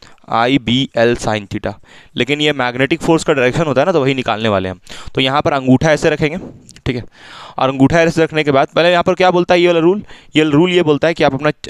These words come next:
उंगली लीजिए, अपना उंगली लीजिए और ये चार उंगली लीजिए और ये आपका, ये आपका हाथ है, ठीक है। तो ये हाथ आपका, ये हाथ का आपका हथेली हो गया, पाम। तो ये पाम जो होता है ये direction बताता है magnetic force का।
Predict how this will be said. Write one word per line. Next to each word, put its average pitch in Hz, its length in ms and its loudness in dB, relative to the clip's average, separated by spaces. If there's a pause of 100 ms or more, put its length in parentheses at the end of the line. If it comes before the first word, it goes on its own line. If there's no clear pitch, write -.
उंगली 131 180 0
लीजिए, 147 300 2 (100)
अपना 135 200 -2 (160)
उंगली 131 240 0
लीजिए 147 240 2
और 127 120 2
ये 120 100 -2
चार 120 240 0
उंगली 120 220 -2
लीजिए 127 320 0 (540)
और 117 220 0
ये 123 120 2
आपका, 120 380 0
ये 120 120 0
आपका 110 240 -2
हाथ 101 220 -8
है, - 100 -8
ठीक 127 120 -6
है। 104 60 -10 (320)
तो 139 80 -2
ये 139 100 2
हाथ 131 260 -2
आपका, 151 240 -4 (200)
ये 127 160 -2
हाथ 127 180 -2
का - 160 -2
आपका 147 180 0
हथेली 131 360 0
हो 143 80 2
गया, 135 140 -2
पाम। 127 280 -4 (460)
तो 131 60 -2
ये 135 80 2
पाम 151 340 -2
जो 160 100 2
होता 160 240 0
है 160 140 0
ये 139 100 2
direction 131 360 -2
बताता 135 300 0
है 143 60 0
magnetic 107 460 -4
force - 280 -4
का। - 140 -12